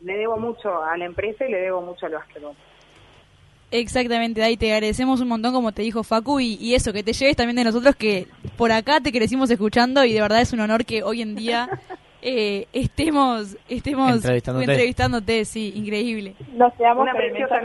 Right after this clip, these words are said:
Speaker 1: nota,
Speaker 4: final.
Speaker 1: chiquilines, muy lindas preguntas. Ay, perdón, creo que fue Mariana que no escuché, no, no, no, alguien iba a hablar.
Speaker 4: No, no, que nos quedamos con el mensaje final igual de,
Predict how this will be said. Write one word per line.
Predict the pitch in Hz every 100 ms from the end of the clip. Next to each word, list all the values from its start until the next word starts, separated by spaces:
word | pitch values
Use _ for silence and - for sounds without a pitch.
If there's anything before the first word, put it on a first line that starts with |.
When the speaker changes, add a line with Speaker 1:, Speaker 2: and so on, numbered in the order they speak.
| 240
Speaker 1:
nota, | 240
Speaker 4:
final. | 220 214
Speaker 1:
chiquilines, | 208 220 226
muy | 214 240 247
lindas | 226 208
preguntas. | 190 185 202 226
Ay, | 233
perdón, | 254 247 262 240 233 226
creo | 254 240
que | 247
fue | 247
Mariana | 233 233 240
que | 226
no | 208
escuché, | 220 -
no, | 208 202 196
no, | 202
no, | 214 196 196 _ - -
alguien | 220 240
iba | 240 220
a |
hablar. | 202 190 247
Speaker 4:
No, | 311 320
no, | 302 339 - - - - - - - - - _
que | 254
nos | 254
quedamos | 269 254 285
con | 285 240
el | 226
mensaje | 220 226 247 254
final | 233 233 240
igual | 233 226 226 226
de, | 240 208